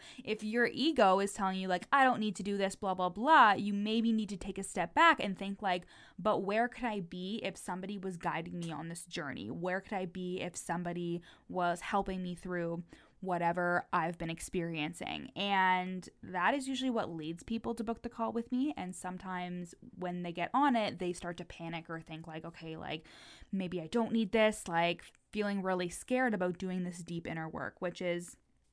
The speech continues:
why it's so great if you want to take a go at this, buy the course, because it's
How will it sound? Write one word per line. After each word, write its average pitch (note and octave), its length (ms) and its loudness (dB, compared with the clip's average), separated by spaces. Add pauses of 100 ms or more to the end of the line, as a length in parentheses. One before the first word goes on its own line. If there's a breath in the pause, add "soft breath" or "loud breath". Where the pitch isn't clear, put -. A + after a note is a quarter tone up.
(500)
why G3 260 2
it's - 200 -4
so G3+ 180 -4
great F#3 520 -4
if F#3 200 -4
you F3 380 0
want F3 360 -4
to G#3+ 80 -6
take G3+ 220 -10
a G3 60 -8
go F3 320 -4
at G3 200 2
this, A#3+ 380 2 (220 soft breath)
buy F3+ 300 0
the F#3+ 80 0
course, F#3+ 340 -2
because F3 480 -2
it's - 300 -10